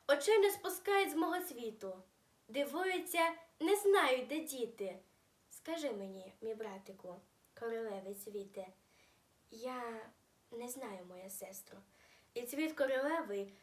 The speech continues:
схилив свою головоньку червоно-рожеву на білої поникує личенько Лілеї.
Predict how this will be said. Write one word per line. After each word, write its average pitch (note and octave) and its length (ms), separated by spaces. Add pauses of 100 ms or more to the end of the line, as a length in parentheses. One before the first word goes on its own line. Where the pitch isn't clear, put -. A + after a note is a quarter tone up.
(140)
схилив B3 420
свою A#3 340
головоньку B3+ 600
червоно-рожеву C4+ 1120 (380)
на B3 160
білої G#3+ 520
поникує G#3+ 720 (480)
личенько G#3 480
Лілеї. G#3 540